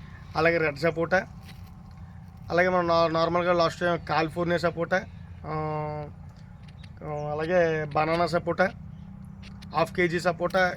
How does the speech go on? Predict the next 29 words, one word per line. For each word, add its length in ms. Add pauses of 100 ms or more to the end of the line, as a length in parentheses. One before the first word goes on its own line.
ఇవన్నీ 320
కూడా 480 (560)
మార్కెట్లోకి 680
వచ్చినటువంటి 460
లేటెస్ట్ 560 (120)
నార్మల్ 480
రకాలండి 400
ఇవి. 180 (800)
అలాగే 160
ఇప్పుడు 180
నేను 180
చెప్పబోయే 460
రకం 540 (840)
కూడా 360 (400)
లేటెస్ట్ 400
వెరైటీ 240
అండి. 180
అంటే 220
ఇప్పుడు 160
దాకా 260
మనకి 220
ఎక్కడా 200
కనబడదు 360
ఇది. 180 (800)
ఆ 40
వెరైటీ 200
కూడా 100
మీకు 220
చూపిస్తాను. 440